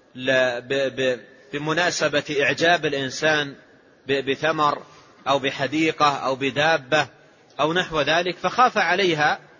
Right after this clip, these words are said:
أ-، أ-، العين. فكما أنه يقول: "ما شاء الله"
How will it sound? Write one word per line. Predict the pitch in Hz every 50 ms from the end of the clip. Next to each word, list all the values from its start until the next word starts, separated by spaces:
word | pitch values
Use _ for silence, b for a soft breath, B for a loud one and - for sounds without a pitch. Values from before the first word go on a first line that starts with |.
| B B B B B B - 156
أ-، |
أ-، | 170 - 180 185 - 202 190
العين. | 180 170 220 214 170 110 - - - - _ _ _ _ _ _ _ _ _
فكما | - 151 - 180 170 190 208 226
أنه | 233 226 214 202 196
يقول: | 190 180 - 214 208 196
"ما | 185 190 196
شاء | 180 - 185 185 170 165
الله" | 160 165 175 170 135 -